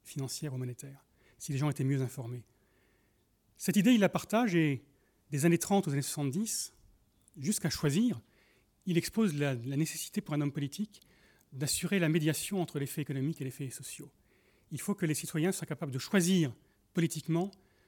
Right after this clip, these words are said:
en fonction d'un programme économique. Il croit, de ce point de vue, à la rationalité de l'homme, de, de, de l'homo economicus.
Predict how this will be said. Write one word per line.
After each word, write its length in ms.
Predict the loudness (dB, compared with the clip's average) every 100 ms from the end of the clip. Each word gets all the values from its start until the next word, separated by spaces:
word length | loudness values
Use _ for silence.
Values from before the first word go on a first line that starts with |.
| _ -6
en 80 |
fonction 460 | 0 2 2 2 0
d'un 80 | 0
programme 300 | -2 -4 -2
économique. 520 | -2 -6 -8 -14 -20 _ _ _ _ _ _ _ _ _ _ _ _ _ _
Il 140 | 4 4
croit, 320 | 4 4 4 -2 -18 -20 _ _ _ _ _
de 80 | -2
ce 80 | 0
point 140 | 4
de 60 | 4
vue, 260 | 4 0 -2 _ _ _ _ _ _ _ _
à 80 | -2
la 120 | 0
rationalité 520 | 2 4 4 4 4 2
de 80 |
l'homme, 220 | 2 2 0
de, 100 | -4
de, 160 | -6
de 140 | -6 -4
l'homo 240 | -2 -2
economicus. 640 | -2 -6 -6 -10 -18 -18